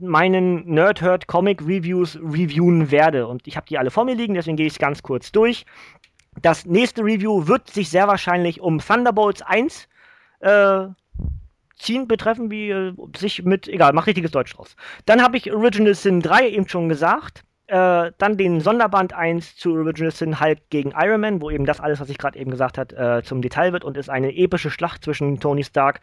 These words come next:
und Bruce Banner gibt. Dann hab ich Rocket Raccoon eins, der Neustart des, äh, ja, des, des Guardians of the Galaxy. Dann hab ich den kompletten Story Arc Goblin Nation vom, äh, Countdown zur, äh, Goblin Nation über das Finale,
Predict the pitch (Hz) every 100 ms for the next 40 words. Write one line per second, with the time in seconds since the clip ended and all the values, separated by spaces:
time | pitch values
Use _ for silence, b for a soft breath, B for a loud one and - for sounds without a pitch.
0 | B B B B B - 143 147 123 135
1 | 135 120 151 208 220 214 233 - 208 226
2 | 220 202 156 156 233 247 220 170 170 -
3 | 247 254 196 208 - 180 160 196 - 190
4 | 180 - 175 170 - B B B _ 160
5 | 156 156 147 143 131 - 156 117 - 139
6 | - - 143 - 143 151 160 151 135 156
7 | 156 147 143 180 208 - 220 233 B B
8 | B - 175 190 214 202 208 185 220 254
9 | 226 214 208 208 180 180 165 156 214 220
10 | 233 208 185 208 233 254 277 247 165 190
11 | 208 226 226 - _ _ _ - 185 175
12 | 170 185 220 226 208 202 - - 202 202
13 | 202 - 170 175 175 175 175 175 170 165
14 | 165 160 202 208 180 175 - 165 151 165
15 | 175 175